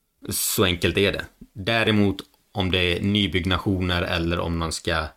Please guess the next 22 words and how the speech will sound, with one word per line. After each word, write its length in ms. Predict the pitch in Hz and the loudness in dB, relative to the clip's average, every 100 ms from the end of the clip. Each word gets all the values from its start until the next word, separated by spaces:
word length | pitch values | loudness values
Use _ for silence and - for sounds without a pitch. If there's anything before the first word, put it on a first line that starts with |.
| _ _ _ _ _ _ _ _ _ _ _ _ | _ _ _ _ _ _ _ _ _ _ _ _
göra 320 | 95 90 87 | 0 2 2
en 100 | 85 | 0
hel 340 | 85 104 92 | 0 0 2
renovering, 640 | 87 85 85 90 90 92 - | 2 2 2 2 2 0 -4
det 320 | 85 - 104 | -12 -2 0
kanske 340 | 80 92 85 90 | 0 -2 -2 -2
man 140 | 78 | 0
väntar 360 | 87 82 - - | 0 -2 -4 -6
med. 160 | - - _ _ _ _ _ _ _ _ | -6 -8 _ _ _ _ _ _ _ _
Men 140 | 107 104 | 0 0
det 80 | |
finns 300 | 98 123 110 | 2 2 4
industrier 640 | 117 107 107 110 107 110 107 | 2 2 0 0 2 4 2
som 200 | - 107 | 2 0
är 220 | 95 87 87 | 0 -2 -4
betydligt 580 | 113 - 120 104 98 90 | -4 0 0 2 0 2
mer 280 | 98 85 80 | 2 2 0
konjunkturkänsligare 1160 | 92 87 - 98 80 - 80 76 - 80 78 | 0 -2 0 -2 0 -2 -2 -4 -4 -2 -2
än 140 | - 78 | -4 -2
vad 100 | 76 | -2
Absolent 580 | - 101 117 82 - | -2 0 0 -2 -6
är. 120 | - | -8